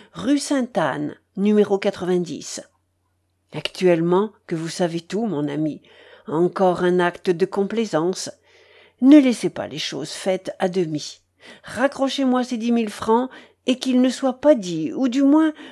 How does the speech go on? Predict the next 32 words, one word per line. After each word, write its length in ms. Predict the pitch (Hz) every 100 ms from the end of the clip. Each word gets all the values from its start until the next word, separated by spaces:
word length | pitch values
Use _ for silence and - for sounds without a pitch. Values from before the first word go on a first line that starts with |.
| -
qu'on 140 | - 269
ne 120 | 254
puisse 320 | - 262 247
pas 180 | - 285
prouver 640 | - - 294 311 208 190
à 80 | 180
qui 280 | - - 320
de 120 | 262
droit 380 | 226 226 240 247
que 140 | -
j'ai 200 | 202 208
fait, 460 | 208 - 165 131 - _
moi 360 | 165 165 165 147
ou 100 | 170
les 160 | 175
miens, 340 | 190 226 247 226 - - - -
la 200 | 233 254
moindre 440 | 226 262 277 220
affaire 380 | 214 - 240 214
sur 180 | - 196
cette 360 | - 196 180
dépêche. 720 | 175 170 170 127 - - - _ _ _ _ _ _ _ _ _ _ _ _ _ _ _ _ _ _
Votre 340 | 175 165 156 -
Excellence 640 | 139 - 139 196 226 -
ne 80 | 156
doit 240 | 156 160
avoir 340 | 147 160 208 170
aucune 360 | 156 - 196
inquiétude 500 | 170 160 170 165 226
à 60 | 175
ce 140 | 165
sujet, 560 | 165 - 240 247 247 170